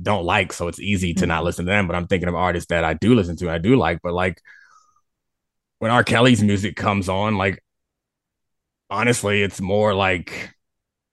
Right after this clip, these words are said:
Speaker 1: mm, you just, like, I think also because a lot of his music, <laughs> the lyrics are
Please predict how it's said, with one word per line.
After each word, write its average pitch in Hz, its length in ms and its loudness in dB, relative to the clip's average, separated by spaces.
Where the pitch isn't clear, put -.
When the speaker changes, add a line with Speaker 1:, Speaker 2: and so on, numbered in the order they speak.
Speaker 1:
mm, 107 400 -2
you 120 100 4
just, 117 180 0
like, 107 240 2
I 110 80 0
think 208 200 6
also 160 280 4
because 107 260 -2
a 107 40 -2
lot 110 180 0
of 101 60 -2
his 110 140 -2
music, 104 360 -2
<laughs> - 280 -16
the 135 680 0
lyrics 120 540 4
are 113 460 0